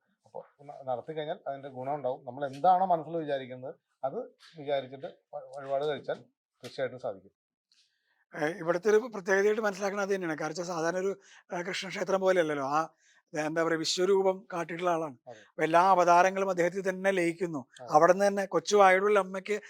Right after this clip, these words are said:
Speaker 2: പ്രപഞ്ചം മുഴുവൻ കാട്ടിക്കൊടുത്ത ആ ഭാവത്തിന്റെ തന്നെ മറ്റൊരു വലിയ രൂപമാണ് അർജുനന്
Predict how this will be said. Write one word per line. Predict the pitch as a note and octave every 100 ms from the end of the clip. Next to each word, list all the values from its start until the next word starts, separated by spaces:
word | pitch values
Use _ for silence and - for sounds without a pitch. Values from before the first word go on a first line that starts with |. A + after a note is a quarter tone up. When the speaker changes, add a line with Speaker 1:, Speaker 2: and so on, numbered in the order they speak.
| - -
Speaker 2:
പ്രപഞ്ചം | D#3+ F3 F#3+ G3+
മുഴുവൻ | G3 G3+
കാട്ടിക്കൊടുത്ത | F#3+ G3 G3 G3 G3+ G#3 _ _ _
ആ | D3 F3+
ഭാവത്തിന്റെ | F#3+ F#3 F#3+ G#3+ G#3+
തന്നെ | A3
മറ്റൊരു | G#3 E3+ A3+
വലിയ | G3+ F#3 A#3 A#3+ A#3+ A#3+ F#3+
രൂപമാണ് | F#3+ G#3+ G3 F3+ F3 _ - -
അർജുനന് | D3+ E3 F#3 A3 G#3+ G3 F#3